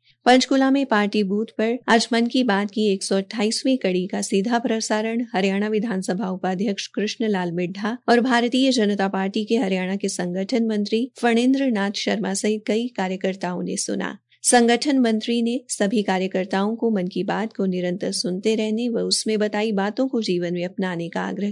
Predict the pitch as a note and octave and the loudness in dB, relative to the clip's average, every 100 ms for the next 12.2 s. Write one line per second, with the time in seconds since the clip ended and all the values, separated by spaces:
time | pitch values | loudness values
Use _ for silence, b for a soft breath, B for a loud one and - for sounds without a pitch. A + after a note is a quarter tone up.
0 | - - G3 G#3 _ _ - B3 C4 B3+ | -4 -6 -6 -10 _ _ 2 4 6 4
1 | B3+ C4+ C#4+ C4+ A3 G#3+ B3 A#3 - G3 | 4 2 2 2 2 2 2 0 -2 -2
2 | - G3+ F#3+ F#3+ F3+ F3+ G3 A3 A#3 A3+ | 0 0 0 0 -2 -4 -2 2 2 2
3 | G#3+ A#3 A#3+ G#3 F#3+ G3+ G3 G#3 F#3 A3 | -2 -2 -2 2 2 2 -2 0 -2 -2
4 | G#3+ A3+ A3 G#3+ A#3 A3+ B3+ - G#3+ - | 0 0 0 0 0 2 0 2 2 4
5 | - A3 - B3 C4 - A#3+ G#3+ - F#3+ | 2 0 2 0 0 -2 0 -2 -2 -6
6 | F#3 G3+ A#3 A#3 G#3+ A3 B3+ - B3 - | -4 -4 -2 -2 -2 -2 -4 0 0 2
7 | C4+ A3 A3 A3+ A#3 G#3 A3+ G3 G3 G3 | 4 4 4 2 0 0 0 0 2 2
8 | G3+ G3+ F#3+ F#3 F3+ F3 F#3 F#3+ - F#3+ | 2 -2 -2 -2 -2 -4 -4 -4 -6 -6
9 | F#3+ - b b b A3+ A3+ A3+ A3+ B3+ | -6 -8 b b b 2 6 6 4 2
10 | B3 - G3+ F#3+ F#3+ F#3 - G#3 A3 G#3+ | 0 0 0 0 -2 -4 -2 0 2 0
11 | G#3+ A#3 A#3+ A#3+ G3+ E3 A3 A3 A3 A3 | -2 0 -2 0 0 2 0 0 -2 -2
12 | B3 | -2